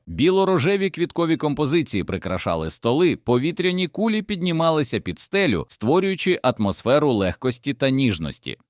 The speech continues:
Величезна люстра відкидала тепле світло, віддзеркалюючись у кришталевих келихах гостей. Лунала романтична музика,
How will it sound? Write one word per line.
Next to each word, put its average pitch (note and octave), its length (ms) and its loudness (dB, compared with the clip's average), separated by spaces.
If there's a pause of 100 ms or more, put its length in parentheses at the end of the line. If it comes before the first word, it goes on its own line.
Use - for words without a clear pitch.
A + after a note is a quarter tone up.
(120)
Величезна A2+ 720 2
люстра G#2 420 0
відкидала A#2+ 600 2
тепле D3 460 0
світло, - 480 -4 (280)
віддзеркалюючись C3 1160 0
у D3 100 4
кришталевих A2 720 0
келихах G2+ 760 -2
гостей. F#2 600 -2 (280)
Лунала D#3 540 2
романтична A#2+ 640 2
музика, A2+ 540 0